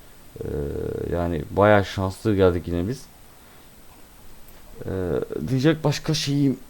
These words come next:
yok. Videolar devam edecek. Grand Prix'te bayağı yükseleceğiz.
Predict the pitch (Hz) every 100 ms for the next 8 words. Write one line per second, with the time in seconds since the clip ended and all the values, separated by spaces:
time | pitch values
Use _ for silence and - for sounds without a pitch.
0 | - - 165 123 - - - - - -
1 | 120 123 147 139 139 151 139 113 160 -
2 | 120 127 - - - 127 127 123 - 120
3 | 123 120 110 120 110 131 127 - -